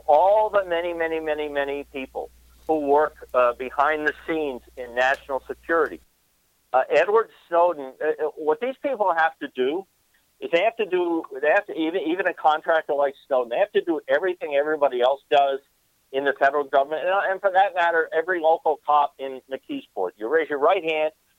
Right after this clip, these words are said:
you promise to preserve, protect, and defend the Constitution. Ed Snowden did that. But then in, in, the, in the federal government, uh, if you have a certain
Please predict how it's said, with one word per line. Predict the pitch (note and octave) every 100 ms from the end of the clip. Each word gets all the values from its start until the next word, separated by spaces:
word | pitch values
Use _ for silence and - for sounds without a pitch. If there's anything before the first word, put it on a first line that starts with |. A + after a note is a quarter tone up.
| _
you | B2
promise | - D3 C#3+ -
to | C3
preserve, | C#3+ C3+ E3 D#3+
protect, | C#3 - C#3 -
and | A#2+
defend | B2 C#3 B2+
the | A2+
Constitution. | - G#2+ - G#2 - F#2 _ -
Ed | D3 -
Snowden | - D#3 D3 C3
did | D#3 C#3+
that. | A2 E2+ - _ _ _ -
But | D3 F3+
then | F3+ F#3 -
in, | E3+ D#3+
in, | D#3+ D#3+
the, | D#3 -
in | D#3+
the | E3+
federal | - A#3 F#3+
government, | C#3 B2 C3 C#3+ - _ _ _ -
uh, | C3+ C3+ C3
if | C3+ E3
you | F3 E3
have | E3
a | D3+ D3
certain | E3 C3+